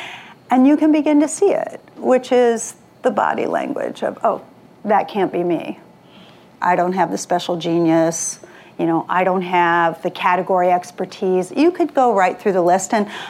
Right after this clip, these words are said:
I don't know about you guys, but some of those same things have played in my head at times when I've thought about really striking out. So we got really curious about this, and this is ultimately what led to the book.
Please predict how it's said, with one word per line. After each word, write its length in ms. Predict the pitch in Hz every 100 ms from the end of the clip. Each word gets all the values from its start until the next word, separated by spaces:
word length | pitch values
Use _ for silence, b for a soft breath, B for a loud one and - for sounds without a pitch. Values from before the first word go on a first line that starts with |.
| B
I 140 | 214
don't 140 | 262 285
know 80 | 302
about 180 | 311 294
you 140 | 320
guys, 380 | 247 196 196 190
but 180 | 190 -
some 140 | 220
of 60 | 202
those 200 | 196 196
same 280 | 214 208
things 340 | 208 202 190 190
have 160 | 175
played 240 | - 185 175
in 140 | 175
my 160 | 175 214
head 240 | 208 180
at 120 | 170
times 380 | - 175 170 165
when 100 | 175
I've 200 | 165 160
thought 180 | 165 165
about 240 | 170 170
really 240 | 175 175 185
striking 560 | - 165 160 160 180
out. 340 | 165 165 160 - B B B B B
So 300 | - 294 269
we 240 | 254 330 381
got 200 | 415 339
really 240 | 320 285
curious 500 | - 220 240 240 -
about 280 | 185 165 170
this, 260 | 180 190
and 140 | 226 196
this 160 | -
is 140 | 226 -
ultimately 520 | 226 262 - 185 175
what 140 | 160 165
led 260 | 165 165
to 80 | -
the 100 | -
book. 400 | - 233 - -